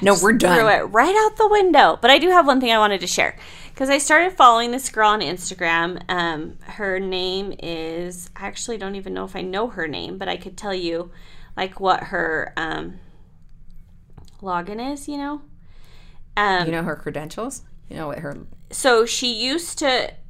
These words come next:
Speaker 2: she used to work or own Poppy and Dot. They actually just sold it. So if you follow Poppy and Dot, she's one of the co-owners of that.
Speaker 1: I don't know what that is. Can
Speaker 2: It's like an online clothing store.
Speaker 1: Okay.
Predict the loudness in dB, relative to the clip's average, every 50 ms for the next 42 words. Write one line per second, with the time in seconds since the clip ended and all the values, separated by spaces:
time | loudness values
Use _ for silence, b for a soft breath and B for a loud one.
0 | -20 -16 -10 -8 -8 -6 -6 -6 -6 -8 -6 -6 -8 -10 -10 -14 -18 -18 -14 -4
1 | -2 0 0 0 -2 -4 -12 -18 -20 -12 -2 2 4 4 4 4 4 4 2 0
2 | 4 4 4 4 4 -2 -4 0 2 4 4 4 2 0 -4 -6 0 0 2 0
3 | 0 -2 -6 -6 -6 -6 -8 -6 -4 -4 -4 -2 -4 -6 -6 -8 -10 -10 -10 -8
4 | -8 -6 0 4 4 4 4 4 2 2 0 2 0 -4 -2 0 0 0 0 -2
5 | -8 -10 -10 -8 -8 -8 -8 -8 -10 -10 -6 -6 -4 -4 -4 -6 -8 -10 -10 -12
6 | -14 -10 -6 -4 -4 -4 -6 -8 -8 -4 -4 -4 -4 -4 -6 -8 -8 -8 -8 -8
7 | -8 -10 -12 -14 -14 -14 -12 -12 -12 -12 -14 -10 -8 -8 -6 -4 -4 -4 -2 -2
8 | 0 0 0 0 0 -2 -4 -4 -6 -4 -2 -2 -2 -2 -4 -8 -8 -10 -8 -6
9 | -4 -2 -2 -2 -4 -6 -10 -10 -10 -12 -14 -14